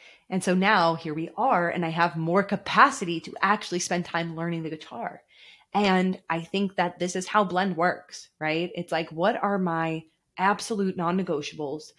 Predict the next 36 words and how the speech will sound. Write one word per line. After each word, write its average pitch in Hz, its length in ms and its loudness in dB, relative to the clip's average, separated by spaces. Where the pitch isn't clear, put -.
that 165 140 -2
no 170 100 0
matter 170 240 4
what 180 180 4
is 262 120 0
going 233 200 2
on 202 160 4
in 208 60 2
this 208 220 -2
lifetime, 170 640 -4
I 165 140 -4
need 175 440 0
to 170 80 -6
make 165 180 -4
this 160 160 -8
a 151 40 -16
priority? 143 400 -4
Like, 135 220 -10
this 175 200 0
is 202 140 -4
what 208 160 -2
keeps 202 240 -4
me 185 80 -2
living 185 480 -2
and 156 140 -4
breathing, 220 540 -4
right? 160 220 -4
What 202 220 6
are 202 80 6
those 185 220 2
things, - 420 -14
right? 147 280 -6
What 170 140 2
are 180 60 4
those 220 180 0
things? 180 460 -4